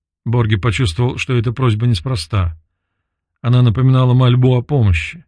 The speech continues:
У него в голове снова прозвучали слова Фогеля: «Этот человек просто умирает от желания нам что-то рассказать». «Конечно, можно», сказал он. «Пойдёмте, я вас провожу». В раздевалке, где ему оборудовали кабинет,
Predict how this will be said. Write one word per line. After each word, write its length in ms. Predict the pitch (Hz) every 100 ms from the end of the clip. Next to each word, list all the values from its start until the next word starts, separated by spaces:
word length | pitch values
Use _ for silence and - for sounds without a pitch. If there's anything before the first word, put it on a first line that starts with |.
| _ _ _ _ _ _ -
У 40 |
него 280 | 117 127 127
в 80 | 113
голове 320 | 123 131 127
снова 340 | 98 147 123
прозвучали 480 | 110 117 110 107 123
слова 360 | 113 127 123 120
Фогеля: 460 | - 135 117 117 82 _ _ _ _ _
«Этот 240 | - 120 113
человек 420 | - 127 143 127
просто 340 | 131 127 - 131
умирает 540 | 139 139 123 104 90
от 100 | 107
желания 500 | 87 117 131 127 123
нам 240 | 120 127
что-то 400 | 117 - 127 113
рассказать». 640 | 117 98 120 107 101 82 80 _ _ _ _ _ _ _
«Конечно, 360 | 107 123 -
можно», 420 | 175 165 120 95 87
сказал 320 | - 120 113
он. 200 | 101 90 - _ _ -
«Пойдёмте, 480 | 127 143 175 107 113
я 80 |
вас 100 | 127
провожу». 500 | - 143 156 139 98 82 _ _ _ _ _ _ _ _ _ _ _ _ _ _ _ _ _ _ _ _
В 60 | 123
раздевалке, 640 | 139 131 165 180 170 165
где 160 | 135 139
ему 180 | 147 147
оборудовали 480 | 135 139 139 135 135
кабинет, 400 | 147 143 160